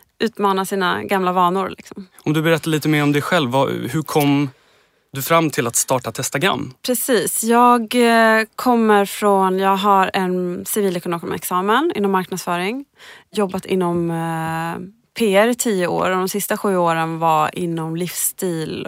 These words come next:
Speaker 1: och, eh, kläder, mode, inredning, smink. Den kategorin.
Speaker 2: Okej.
Speaker 1: Och de sista åren jobbade jag som P R-ansvarig för, eh, Glossybox. De var min kund.
Speaker 2: Okej.
Speaker 1: Eh,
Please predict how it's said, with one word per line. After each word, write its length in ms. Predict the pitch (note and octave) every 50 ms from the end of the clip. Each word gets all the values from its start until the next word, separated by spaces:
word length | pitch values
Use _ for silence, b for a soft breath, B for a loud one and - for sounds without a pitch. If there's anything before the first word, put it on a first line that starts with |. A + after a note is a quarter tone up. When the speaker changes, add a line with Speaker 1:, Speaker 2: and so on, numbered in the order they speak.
| - -
Speaker 1:
och, 380 | - E3+ D#3+ - _ _ - -
eh, 160 | C3 - - F3+ B B B B B
kläder, 460 | B - G3+ G3 F#3+ F#3 F3+ E3 F3+ F3
mode, 680 | F3+ F3+ F3 E3+ E3 E3 D#3 F3 E3+ E3 E3 E3+ F3 F#3+
inredning, 720 | - F#3 F3 E3+ E3 D#3+ E3 E3 D#3+ D#3+ E3 E3+ E3 E3
smink. 560 | E3 - - D#3+ D#3+ C#3+ C3+ - - - - - _ _ B B B B B B B B
Den 160 | B F3 E3+
kategorin. 480 | - - - - - - G2+ F#2+ G2 -
Speaker 2:
Okej. 260 | - - A2+ - D3 C#3+ _ _ _ -
Speaker 1:
Och 80 | F#3
de 60 | F#3+ F#3+
sista 260 | - G3+ - - G#3
åren 220 | G3 F#3 F3 F3
jobbade 320 | F3 F3+ E3 D3+ E3+ D#3 D#3+
jag 180 | D#3+ D#3 D#3+
som 440 | - - - E3+ D#3+ D#3 D3+ D3+ D3+ - _ _ _ _ _ - -
P 100 | - F#3
R-ansvarig 460 | E3+ D#3 E3 - - - - - D#3 -
för, 560 | - - - - - - B1 - - - -
eh, 140 | - - -
Glossybox. 600 | - - G#3+ G#3 - - G3+ G#3 A3+ - - - -
De 120 | - F3+
var 80 | F3 E3+
min 140 | F3 E3+ E3+
kund. 340 | - - G3+ G#3+ A#3+ C4 - B B B B B
Speaker 2:
Okej. 300 | B B B D#3 D#3 D#3
Speaker 1:
Eh, 420 | F#3+ F#3+ F#3 F#3 F3+ F3+ F3 -